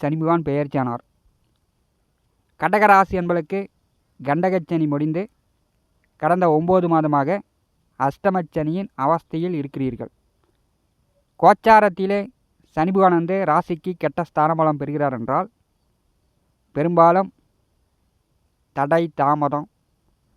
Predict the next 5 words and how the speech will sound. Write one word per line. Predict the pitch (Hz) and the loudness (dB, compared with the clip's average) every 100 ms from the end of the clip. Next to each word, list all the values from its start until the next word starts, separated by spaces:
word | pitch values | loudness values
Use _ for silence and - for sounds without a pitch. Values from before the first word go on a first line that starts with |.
| - 135 | -8 -2
நோய் | 160 170 143 | 0 0 -2
நொடி, | 139 135 160 _ _ _ _ _ _ _ _ _ - | -2 -6 -10 _ _ _ _ _ _ _ _ _ -6
வண்டி | 135 165 175 156 | -4 -2 0 2
வாகன | 151 151 143 | 2 0 -2
விபத்து, | 131 143 - 147 | -2 -4 -6 -12